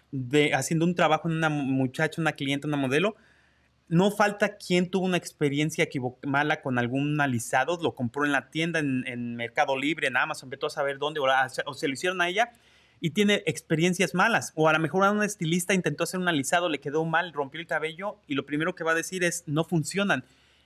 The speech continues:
Y si esa persona hace clases, da clases, lo primero que va a hacer es pasar ese mensaje y, y lo, por eso lo importante para mí, la verdad, es hacer las, hacer las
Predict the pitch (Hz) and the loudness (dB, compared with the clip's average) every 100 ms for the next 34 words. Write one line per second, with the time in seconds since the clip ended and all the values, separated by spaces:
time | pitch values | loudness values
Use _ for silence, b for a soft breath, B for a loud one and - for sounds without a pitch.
0 | b - 139 175 214 170 190 190 165 151 | b -4 0 2 2 0 0 0 2 0
1 | 165 180 151 - 175 190 - 262 139 156 | 0 0 -2 0 0 0 -2 -6 -2 -2
2 | - 180 202 - 151 135 151 180 185 170 | 0 -2 -2 -6 -6 -4 -4 -4 0 2
3 | 170 170 202 190 - 165 185 185 196 185 | 2 0 -2 -4 -2 0 0 -2 -6 -6
4 | 190 185 208 - 147 b b b b b | -6 -6 -6 -4 -6 b b b b b
5 | b b - 185 196 196 190 226 269 202 | b b 2 2 2 2 2 4 2 2
6 | 160 143 - 160 170 208 139 123 131 202 | 2 0 2 0 0 0 2 4 2 2
7 | - - _ _ _ _ _ - 147 139 | -2 -10 _ _ _ _ _ -2 2 2
8 | 135 165 208 - 156 170 - _ _ _ | 4 2 0 -2 -2 -2 -4 _ _ _
9 | _ - 151 - 180 185 165 - 139 135 | _ -4 0 2 2 2 0 -2 -6 0
10 | 165 170 - | 2 2 0